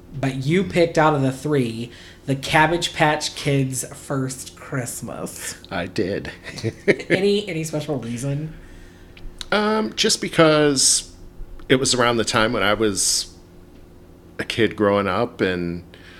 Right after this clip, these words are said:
Speaker 2: um, I like Hanna-Barbera, and the series is produced by, um, Ruby Spears, which is a offshoot of Hanna-Barbera. They did a lot of work with, uh,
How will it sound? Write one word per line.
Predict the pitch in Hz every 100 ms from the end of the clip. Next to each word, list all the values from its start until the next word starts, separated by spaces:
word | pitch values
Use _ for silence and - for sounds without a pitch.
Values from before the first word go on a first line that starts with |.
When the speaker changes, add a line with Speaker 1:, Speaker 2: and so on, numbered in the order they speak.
| - - -
Speaker 2:
um, | 90 87 87 82 87 - - - - - -
I |
like | 98 98 -
Hanna-Barbera, | 113 101 92 92 95 95 113 117 123 -
and | 90 87 87 87 85 -
the | 87 85 82 78 -
series | - 104 95 95 95 92
is | - 92 87 87 87 85 - - -
produced | - 95 95 - -
by, | 98 87 90 85 - - - - - - -
um, | 87 87 87 87 87 - - - - - -
Ruby | 110 110 101 92
Spears, | - - 107 113 123 139 147 - -
which | 87 85 107
is | 95 90
a | 87 87
offshoot | - 101 101 - 110 107
of | 104
Hanna-Barbera. | 113 104 107 107 110 113 135 - - -
They | 95
did | - 90
a |
lot | 92 92
of | 90
work | 92 90 -
with, | 90 90 - - - - - -
uh, | 107 87 82